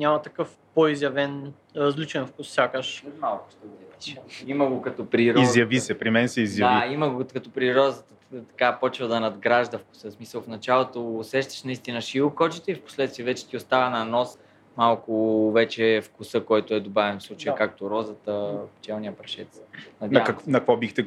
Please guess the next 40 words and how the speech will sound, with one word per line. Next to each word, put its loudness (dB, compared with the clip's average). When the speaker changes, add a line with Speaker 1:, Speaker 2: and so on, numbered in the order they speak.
Speaker 3:
с -12
какво 0
бихте -4
сготвили, 0
какво, -6
нашите -2
слушатели 0
какво -2
си -10
сготвят -8
с -12
този -4
вкус? -12
Speaker 2:
Ми, 0
може 2
да -2
се -12
вложи 2
в -12
десерт 0
дори, 0
може 0
да -2
се, 0
м, 0
риба 6
бих -4
дори -6
направил -6
с, -20
а, -8
Speaker 1:
Риба, 0
да. 0
Speaker 2:
пчелния 2
Speaker 1:
На 0
мен 4
ми 2
Speaker 2:
прашец. 2
Speaker 1:
звучи -4
много, 0